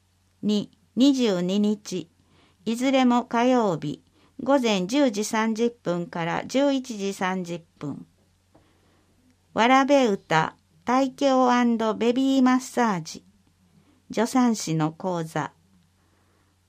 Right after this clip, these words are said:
妊娠中の人は胎教マッサージ。一の二月八日は、ハイハイするまでの子どもと保護者。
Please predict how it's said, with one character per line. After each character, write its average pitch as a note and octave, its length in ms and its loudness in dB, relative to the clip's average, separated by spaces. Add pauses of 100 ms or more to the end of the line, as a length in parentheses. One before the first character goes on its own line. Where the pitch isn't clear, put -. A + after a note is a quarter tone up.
(300)
妊 B3+ 200 4
娠 C#4+ 320 4
中 C4+ 240 0
の B3 160 4
人 B3 280 -4
は E3 260 -2 (100)
胎 B3+ 280 -2
教 C4 280 2
マ B3 140 4
ッ B3+ 40 2
サ A3+ 320 -2
ー E3+ 100 -2
ジ。 - 260 -14 (1200)
一 B3+ 300 0
の G3 280 0
二 G3 160 0
月 B3+ 340 0
八 A#3+ 260 2
日 A3 200 -2
は、 G#3 220 -2 (500)
ハ C#4+ 180 0
イ C4 100 4
ハ G#3+ 180 -2
イ F#3 100 -4
す - 180 -6
る G3+ 140 0
ま G3+ 160 0
で F#3+ 140 -4
の D#3+ 140 -2
子 E3 160 -6
ど G#3 160 -2
も A3 160 -2
と A3 200 -4
保 G3 100 -6
護 F3 160 -6
者。 - 300 -14